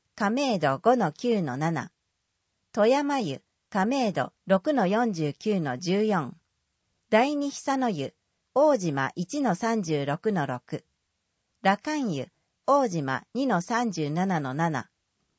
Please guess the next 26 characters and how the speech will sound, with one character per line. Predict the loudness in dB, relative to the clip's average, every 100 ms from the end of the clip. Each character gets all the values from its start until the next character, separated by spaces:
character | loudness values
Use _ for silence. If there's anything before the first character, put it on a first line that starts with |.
| _ _ _
竹 | -8 -4 -2
の | 0 0
湯、 | -2 -8 _ _ _ _
大 | 0 0
島 | 0 0 0 0
七 | 0 0 -2
の | -2
七 | 0 0 0
の | -4 -8
三。 | -4 -4 -4 -12 _ _ _ _ _ _ _
春 | -2 0 0
の | 0 0
湯、 | -2 -8 _ _ 0
大 | 0 0
島 | -2 -2 -2 -2
七 | -2 0 0
の | 0
二 | 0 -2
十 | -2 -2 0
五 | 0
の | 0 -2
十 | -2 -2 0
四。 | -2 -2 -8 _ _ _ _ _ _ _
竹 | -4 -2 2 2
の | 2
湯、 | 0